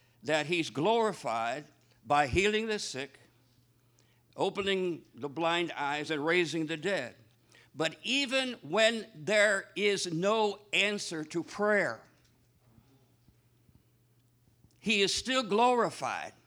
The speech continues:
and yet in another way. When Jesus was told that his friend Lazarus was dead, he said,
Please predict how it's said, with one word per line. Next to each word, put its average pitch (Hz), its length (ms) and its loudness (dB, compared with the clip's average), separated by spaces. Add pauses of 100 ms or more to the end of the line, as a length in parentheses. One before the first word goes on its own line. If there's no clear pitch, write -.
(800)
and 170 180 -2
yet 202 300 0 (180)
in 190 200 0
another 190 320 0
way. 180 380 -4 (1300)
When 170 280 2
Jesus 233 520 2
was 185 140 0
told 208 480 4
that 165 100 2
his 170 160 0
friend 202 300 0
Lazarus 180 560 2
was 151 240 -4
dead, 165 260 2
he 160 180 -2
said, 156 280 -2